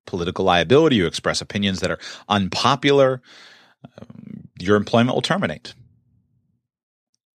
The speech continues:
So without financial independence, it's very difficult to live as, as, as truly free. Now,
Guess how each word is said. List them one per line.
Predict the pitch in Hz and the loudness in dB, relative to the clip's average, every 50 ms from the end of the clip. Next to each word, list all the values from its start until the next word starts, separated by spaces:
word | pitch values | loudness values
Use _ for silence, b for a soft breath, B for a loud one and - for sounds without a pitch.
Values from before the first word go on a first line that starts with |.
| _ _ _ _ _ _ _ | _ _ _ _ _ _ _
So | - - - 143 | -6 -2 0 0
without | 143 139 190 202 - | 2 0 0 -2 -2
financial | - 160 160 156 - - 127 | -4 -4 -4 -4 -4 -4 -6
independence, | 120 117 - 135 127 139 - - | -6 -6 -6 -6 -6 -6 -8 -8
it's | 98 101 | -12 -6
very | 104 120 151 175 170 - _ _ _ _ _ _ _ _ _ | -2 -2 0 0 -2 -6 _ _ _ _ _ _ _ _ _
difficult | - 139 160 151 - 165 143 - - 82 - - - - - b b b b b b b b b - | -2 0 0 0 -2 -4 -6 -6 -8 -12 -14 -14 -16 -20 -20 b b b b b b b b b -6
to | - 123 | -2 -2
live | 120 120 139 160 151 127 113 107 98 | 2 4 4 6 6 6 4 4 2
as, | 104 98 90 - - | 0 -2 -2 -6 -10
as, | 87 95 - - - | -12 -12 -14 -12 -12
as | - - - | -12 -10 -10
truly | - - - - - 170 165 135 104 | -8 -8 -8 -6 -6 -6 -6 -6 -6
free. | 92 - - - - - - - _ _ _ _ _ _ _ _ _ _ _ _ _ _ _ _ _ _ _ _ _ _ _ _ _ _ _ _ _ _ _ _ - | -8 -12 -12 -12 -12 -12 -12 -14 _ _ _ _ _ _ _ _ _ _ _ _ _ _ _ _ _ _ _ _ _ _ _ _ _ _ _ _ _ _ _ _ -6
Now, | 120 101 - | -6 -6 -6